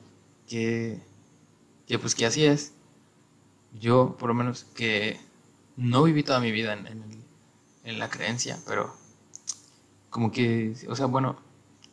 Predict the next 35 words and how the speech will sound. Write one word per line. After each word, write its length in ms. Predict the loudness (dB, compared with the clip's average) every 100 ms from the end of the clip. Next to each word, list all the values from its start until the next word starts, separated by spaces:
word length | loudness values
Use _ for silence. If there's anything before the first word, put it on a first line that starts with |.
| _ _
sí 360 | 4 4 4
y 40 | 4
no. 240 | 2 0 -8 _ _ _ _ _ _ _ _ -10
La 160 | -2 2
mayoría 340 | 4 4 4
de, 100 | 4 0 -6 -4
de 280 | -4 -6 -8
mi 140 | -6
vida 380 | -6 -4 -6 -6 -14 -16
sí, 260 | -12 -10
sí 160 | -8 -8
estuvo 640 | -6 -8 -6 -2 0 -2
influenciada 520 | -4 -6 -8 -8 -12 -10
por 240 | -10 -8
creencias 580 | -4 -2 -2 -2 -4 -4
religiosas. 580 | -6 -6 -6 -6 -8 -12 -20 -20 _ _ -20 -20 _ -4
Y, 340 | 0 2 2
pues, 540 | 2 2 2 -2 -6 -12 _ _ _ _ _ -6
es 140 | -2
como 260 | 2 2 2
que, 160 | -2 -6 -10
más 380 | -6 -2 0 -2
que 100 | -2
nada, 420 | 0 2 2 -2 -8 -20 _ _ _ -20 -20 -12 -10 -10 -14 -2
lo 180 | 4
haces 360 | 4 2 -2 -4
cuando 220 | -4 -6
estás 180 | -6 -2
chico 300 | -2 -2 -4
porque 540 | -4 -6 -8 -14 -16 -12
tus 180 | -10
papás 340 | -6 2 2 2
lo 120 | 0
hacen, 320 | 2 0 -4
¿no? 140 | -10